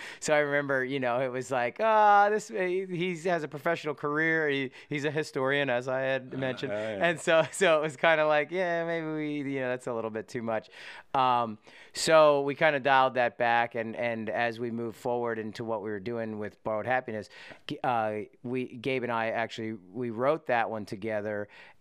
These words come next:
Speaker 1: and, uh, and yeah, and just, you know, and, and we kind of, I think, evolved a little bit. It was a lot of fun with Hot Dog Casserole, but we were young,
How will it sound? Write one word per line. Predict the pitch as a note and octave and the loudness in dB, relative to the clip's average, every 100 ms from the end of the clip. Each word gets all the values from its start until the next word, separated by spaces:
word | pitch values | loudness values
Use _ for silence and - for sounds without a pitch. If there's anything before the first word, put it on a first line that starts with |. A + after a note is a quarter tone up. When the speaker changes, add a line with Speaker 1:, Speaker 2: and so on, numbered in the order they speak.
| B2+ | -4
Speaker 1:
and, | A#2+ A#2 A2+ A2 A2 | -2 0 -2 -4 -4
uh, | A2 A2 A2 - | -2 0 0 0
and | D3+ D#3 | -2 0
yeah, | G3 E3 | 2 2
and | D#3 | 2
just, | E3+ - | -2 -6
you | A#3 F#3 | -8 -4
know, | E3+ D#3 | -2 0
and, | D3+ | -2
and | E3 D3+ D3 | -2 -4 -4
we | C#3 | -2
kind | E3+ D#3+ | 0 2
of, | D3 | 2
I | C3+ | 0
think, | C3 D3+ B2+ | -2 -4 -6
evolved | C#3+ A2+ A#2 A#2+ A#2+ A2+ - | -6 0 2 2 0 -4 -6
a | A#2+ | -4
little | A#2 A2+ | -4 -4
bit. | A2+ G#2 | -6 -6
It | D3 | -6
was | C#3+ C3 | -4 -2
a | |
lot | C#3+ D#3 | 2 2
of | D3+ | 2
fun | - D3 C#3+ C#3 | 0 0 0 -2
with | B2 | -2
Hot | C3+ B2 | -2 -2
Dog | B2 | -2
Casserole, | C3+ A#2+ - B2 | -2 -2 -2 -4
but | A#2+ | -4
we | B2+ C3+ | -4 -4
were | B2 | -4
young, | A2+ A2+ A2+ A2 | -2 -4 -4 -8